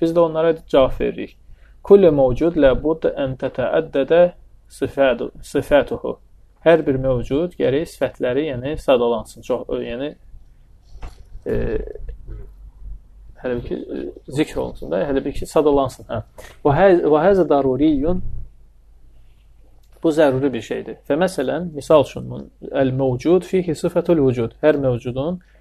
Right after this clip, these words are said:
vücud sifəti var. Hər mədumun da, e, adam sifəti var, yəni. <laughs> Oradan da qaça bilmirsən.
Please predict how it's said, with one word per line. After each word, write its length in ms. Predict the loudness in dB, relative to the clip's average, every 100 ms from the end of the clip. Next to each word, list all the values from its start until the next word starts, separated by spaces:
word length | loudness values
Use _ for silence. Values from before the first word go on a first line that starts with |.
| _ _ 0
vücud 300 | 2 2 0
sifəti 360 | -6 -16 -12
var. 200 | -14 -14 _ _ _ _ _ _ _ _ _ _ _ _ _ _ _ 0
Hər 100 | 2
mədumun 460 | 4 4 2 0 -2
da, 80 | -2
e, 260 | -2 -4 0 0
adam 160 | 0 -4
sifəti 360 | -8 -12 -10
var, 160 | -12 -12
yəni. 200 | -14 -16 -16 -6
<laughs> 180 | 0 2
Oradan 260 | 4 4
da 60 | 2
qaça 240 | -2 -4
bilmirsən. 380 | -6 -8 -20 -20